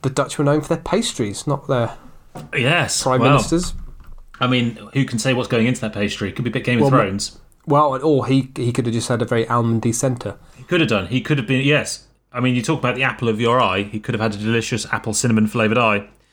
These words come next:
Speaker 2: He could
Speaker 1: Yeah, yeah,
Speaker 2: essentially
Speaker 1: yeah,
Speaker 2: have had
Speaker 1: yeah.
Speaker 2: a Cinnabon for an eyeball.
Speaker 1: And a marzipan tongue.
Speaker 2: Yes. Well, you know, if he'd lost it in an earlier fight,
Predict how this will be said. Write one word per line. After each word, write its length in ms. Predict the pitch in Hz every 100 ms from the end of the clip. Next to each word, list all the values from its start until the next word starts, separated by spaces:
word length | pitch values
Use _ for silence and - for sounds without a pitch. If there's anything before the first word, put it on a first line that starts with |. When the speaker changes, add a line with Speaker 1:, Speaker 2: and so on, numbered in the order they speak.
| _ _ _
Speaker 2:
He 80 | 143
could 60 |
Speaker 1:
Yeah, 20 | 147
yeah, 40 |
Speaker 2:
essentially 320 | 170 175 160
Speaker 1:
yeah, 60 | 151
Speaker 2:
have 80 | 123
had 160 | - 131
Speaker 1:
yeah. 40 |
Speaker 2:
a 20 |
Cinnabon 540 | 131 - 147 120 123 123
for 140 | -
an 60 | 131
eyeball. 500 | 135 123 98 98 - -
Speaker 1:
And 140 | 151
a 120 | 156 156
marzipan 800 | 160 175 175 175 - 170 165 165
tongue. 460 | - 139 127 123 - _ -
Speaker 2:
Yes. 440 | 120 151 107 -
Well, 280 | 160 185 139
you 60 | 139
know, 120 | 139
if 80 | 113
he'd 120 | 143
lost 200 | 180 -
it 60 |
in 80 | 135
an 80 | 131
earlier 260 | 139 127 107
fight, 380 | 151 107 -